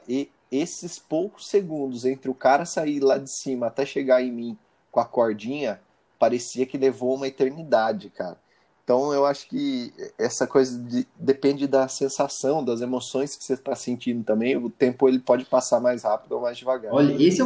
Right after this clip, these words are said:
Speaker 2: esse é um ponto mega importante que você falou sobre as sensações, porque ele traz à tona, é, uma explicação um pouco mais, é, científica sobre o passar, sobre a percepção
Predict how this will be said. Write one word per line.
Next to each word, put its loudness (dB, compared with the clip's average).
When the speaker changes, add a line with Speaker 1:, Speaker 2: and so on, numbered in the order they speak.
Speaker 2:
esse 2
é 4
um 6
ponto 4
mega 2
importante 4
que -8
você 0
falou 4
sobre 0
as -4
sensações, 2
porque 2
ele 4
traz 4
à 4
tona, 4
é, 6
uma 2
explicação 0
um 2
pouco 4
mais, 2
é, -14
científica 6
sobre 4
o 2
passar, 0
sobre 2
a 2
percepção 4